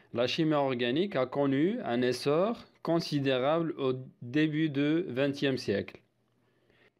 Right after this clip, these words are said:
Les dates suivantes sont très importantes dans cette phase.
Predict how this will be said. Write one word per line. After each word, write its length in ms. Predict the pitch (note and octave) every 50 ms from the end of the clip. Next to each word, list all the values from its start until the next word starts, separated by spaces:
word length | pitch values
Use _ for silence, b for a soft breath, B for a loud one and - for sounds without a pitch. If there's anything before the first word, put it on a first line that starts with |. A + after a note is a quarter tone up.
| _ _ _ _ _ _ _ _ b b b b b b
Les 140 | G#2+ A#2+ A#2+
dates 220 | C3+ E3 F3+ F3+
suivantes 560 | - - E3 D#3 D3 C#3 D#3 E3+ G3 A3+ G#3+
sont 300 | - - - C#3+ C#3+ C3+
très 360 | C#3 - - - G#3+ G3+ F#3
importantes 880 | F#3 F3+ E3+ F3+ - D3+ C#3+ - - D3 D#3 E3+ G3 G#3+ G3+ - - - _ -
dans 240 | A#2 A#2 C#3+ D3
cette 240 | C#3+ - C#3+ B2+ -
phase. 480 | - - A#2 G#2 G2 G2 F#2+ - -